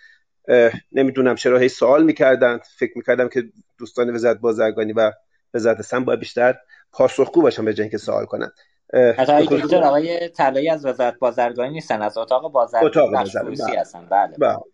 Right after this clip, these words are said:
Speaker 2: بفرمایید.
Speaker 1: اه، اتفاقاً همین ایشون در ابتدای صحبتاشون گفتن که وزارت آی سی تی باید به دنبال دو تا، اه، موزه باید داشته باشه که به دنبال درآمد باشه. من از این صحبت البته خیلی تعجب کردم. همین سیاست باعث شد که اف سی پی ها و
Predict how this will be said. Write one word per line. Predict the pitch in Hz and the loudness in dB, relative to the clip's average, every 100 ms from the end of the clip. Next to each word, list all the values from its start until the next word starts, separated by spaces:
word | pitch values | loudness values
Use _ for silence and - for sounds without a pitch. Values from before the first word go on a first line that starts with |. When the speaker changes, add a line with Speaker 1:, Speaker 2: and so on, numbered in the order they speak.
| - | -8
Speaker 2:
بفرمایید. | 110 104 - 143 147 131 | -4 -4 0 2 2 0
Speaker 1:
اه، | - _ - | -10 _ -12
اتفاقاً | 147 147 156 | -4 0 2
همین | 175 185 | 4 2
ایشون | 156 175 | 2 2
در | 170 156 | 2 2
ابتدای | 143 147 165 | 2 0 -2
صحبتاشون | 160 160 147 139 147 170 160 | 0 0 0 0 0 0 2
گفتن | 151 151 165 160 | 2 2 0 2
که | - 151 | 0 0
وزارت | 135 123 139 156 | 0 0 0 4
آی | 147 | 2
سی | 123 127 | 0 -6
تی | 143 | -2
باید | 147 143 | 0 0
به | |
دنبال | 127 123 135 | 0 0 0
دو | 147 123 | 0 0
تا، | 160 165 156 _ - | 2 2 -2 _ 0
اه، | 127 | 0
موزه | 127 131 131 120 151 | 0 2 2 4 4
باید | 170 170 | 4 2
داشته | 165 160 | 0 -2
باشه | 156 165 | 0 -2
که | 165 | 0
به | 156 | 2
دنبال | 131 156 160 | 2 2 2
درآمد | 143 131 127 143 160 | 2 2 2 0 0
باشه. | 170 160 156 139 _ _ _ _ _ _ | -2 0 -2 -2 _ _ _ _ _ _
من | 139 151 | -2 0
از | 139 | 0
این | 151 | -2
صحبت | 151 147 143 151 | -2 -2 0 2
البته | 135 151 | 0 0
خیلی | 180 | 0
تعجب | 190 170 160 156 - | 4 2 2 0 2
کردم. | 151 147 147 139 - _ _ - | 4 4 4 0 -4 _ _ -6
همین | 170 175 | 0 0
سیاست | 160 156 143 160 | 2 2 2 2
باعث | 151 147 | 4 2
شد | - 160 | 2 -2
که | 151 139 | 0 0
اف | |
سی | - - | 0 -10
پی | 110 127 | -10 -2
ها | 139 | 0
و | 139 147 | 2 2